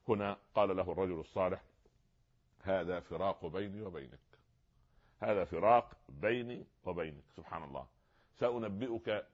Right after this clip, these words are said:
بتأويل ما لم تستطع عليه صبرا." بدأ يقص له تفاصيل القصة. السفينة هذه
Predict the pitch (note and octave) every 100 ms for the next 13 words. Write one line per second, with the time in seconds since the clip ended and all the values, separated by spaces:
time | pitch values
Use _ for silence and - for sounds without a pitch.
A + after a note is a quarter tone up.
0 | - F2+ F#2 D#2 G2 G#2+ G2+ G2+ - G2
1 | G2 F2 F2+ D#2+ D#2+ D2 C#2+ C#2 C#2 -
2 | A#1+ - _ _ _ _ _ _ _ C3+
3 | F3 C#3+ - B2 - G#2 - D3 C3+ C3+
4 | G#2 G#2+ G2+ F#2+ B2+ G2+ - F2 - C2
5 | - _ _ _ - B2 - C#3 E3 F#3
6 | D#3 C3+ C#3+ A#2+ A#2 C3